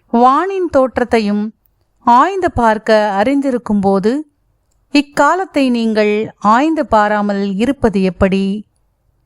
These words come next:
நேர்மையானது எதுவென நீங்கள் தீர்மானிக்காமல் இருப்பதேன்? நீங்கள் உங்கள் எதிரியோடு ஆட்சியாளரிடம் போகும்போது, வழியிலேயே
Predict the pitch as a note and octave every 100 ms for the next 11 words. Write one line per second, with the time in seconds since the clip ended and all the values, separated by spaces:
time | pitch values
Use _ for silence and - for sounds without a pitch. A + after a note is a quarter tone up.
0 | _ B3+ C#4 F4 G4+ F4+ D4+ C#4 B3+ B3+
1 | A#3+ A#3 G#3+ A#3 D4 C4+ A3 G#3 G3+ A3
2 | A#3 G#3+ G#3 A#3+ - _ _ _ C4+ C#4+
3 | D4+ C4 A3 G3 - G3 G3+ C4+ D#4+ -
4 | _ A3 B3 C#4 A3+ G3 G3+ G3+ G3+ A3
5 | _ _ _ _ _ _ _ C#4+ E4 D#4+
6 | C#4+ C4+ B3+ A#3 A#3+ D#4+ D#4+ B3+ A3 G#3
7 | A#3 B3+ _ _ _ A#3 B3+ D#4+ - D#4+
8 | C4+ B3 A#3+ A3+ G#3 G#3+ A3 - A#3+ C4+
9 | C4 G3+ G3 F#3 G#3 C#4 _ _ _ _
10 | _ _ - A#3 C4 E4+ E4 B3+ A3+ A3+
11 | D4 C#4+